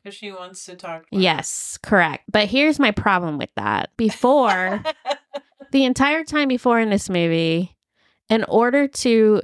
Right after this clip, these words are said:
Speaker 2: release yourself from that experience, somebody has to pull the ceramic hand away from
Speaker 1: Right.
Speaker 2: you.
Speaker 1: They gotta cut the, cut the line, so to speak.
Speaker 2: Yes.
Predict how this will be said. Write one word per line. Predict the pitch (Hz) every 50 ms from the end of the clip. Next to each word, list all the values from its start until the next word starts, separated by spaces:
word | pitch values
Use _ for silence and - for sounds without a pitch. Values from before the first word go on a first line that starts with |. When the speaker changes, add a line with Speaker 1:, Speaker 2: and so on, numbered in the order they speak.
| - _
Speaker 2:
release | - 196 196 202 196 190 185 190 196 208 214 - - -
yourself | 196 185 196 - - 175 160 151 151 156 160 165 175 170 - - _ - - 196
from | - _ - 190 180 190 196 196 196 185
that | - - 170 165 170 170 - -
experience, | 165 165 - - - - 175 170 160 160 160 156 156 156 - -
somebody | - - 196 208 208 226 226 220
has | 196 196 190 180 -
to | - 190
pull | - _ - - 185 175 175 175 175 175 170 170 175 - -
the | - 180 175 175 165
ceramic | 165 - - - 165 160 160 160 165 170 165 165 -
hand | - - 165 156 156 156 151 151 151 - -
away | 175 170 165 165 160 156 160 160
from | - - 175 151 147
Speaker 1:
Right. | 147 156 160 151
Speaker 2:
you. | 120 - 58 - 170 -
Speaker 1:
They | - 185
gotta | 180 180 175 170 170 165 160 156 156 _ _ _ -
cut | - 185 165 160 -
the, | 170 165 160 156 _ _ _ _ _ _ _ _ _
cut | - 202 190 185
the | 190 180
line, | 175 175 170 165 165 156 151 147 143 139 139
so | - - 156 147
to | 147 143
speak. | 147 - - _ - - -
Speaker 2:
Yes. | 214 208 208 208 185 160 117 101 - - - - - - - -